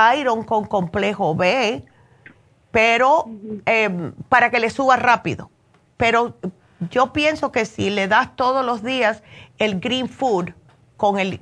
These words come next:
Speaker 1: Immunotrum, un licuadito todas las mañanas, ¿ves?
Speaker 2: Ujú.
Speaker 1: ¿Tú crees que si lo ve verde, él te va a decir, "Uh, no, I don't want that"?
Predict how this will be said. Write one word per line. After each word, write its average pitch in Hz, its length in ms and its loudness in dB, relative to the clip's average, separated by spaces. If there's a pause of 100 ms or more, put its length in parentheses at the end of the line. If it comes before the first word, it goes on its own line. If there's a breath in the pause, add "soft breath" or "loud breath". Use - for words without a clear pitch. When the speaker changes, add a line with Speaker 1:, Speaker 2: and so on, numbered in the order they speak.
Speaker 1:
Immunotrum, 220 600 -2
un 311 160 0
licuadito 311 640 0
todas 240 240 -2
las 262 40 0
mañanas, 277 460 -4 (1080 soft breath)
¿ves? 214 380 0
Speaker 2:
Ujú. 220 160 -12 (400)
Speaker 1:
¿Tú 233 180 -2
crees 285 220 2
que 262 180 -2
si 240 180 -4
lo 247 200 0
ve 254 120 2
verde, 277 640 2 (380)
él 233 200 -2
te 262 100 0
va 247 120 4
a 240 40 6
decir, 247 360 -2
"Uh, 277 400 0
no, 233 300 -2
I 208 140 2
don't 254 160 0
want 233 260 0
that"? - 260 0